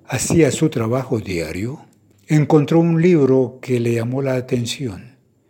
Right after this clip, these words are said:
Se trataba de un ejemplar del Nuevo Testamento y los Salmos en su idioma natal,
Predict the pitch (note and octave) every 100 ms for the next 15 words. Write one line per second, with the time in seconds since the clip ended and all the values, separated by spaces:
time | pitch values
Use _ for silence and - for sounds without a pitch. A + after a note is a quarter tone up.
0 | _ _ - - F3 D3+ C3+ D#3+ F3 C#3
1 | G#2+ G#2 A#2 B2 A#2+ C3 A2 G2+ A#2+ B2
2 | A#2 A#2 G#2 G#2+ A2+ A2 A2 G#2+ - A2+
3 | C3 A#2+ G2+ F#2 - _ _ - C3 B2+
4 | A#2 G2+ - C3 C3+ C3+ C3+ C3 A#2+ -
5 | _ _ - B2+ A#2+ A2 A2+ G2+ G2 A#2+
6 | A#2+ A#2 G#2+ A#2+ B2 F#2 G2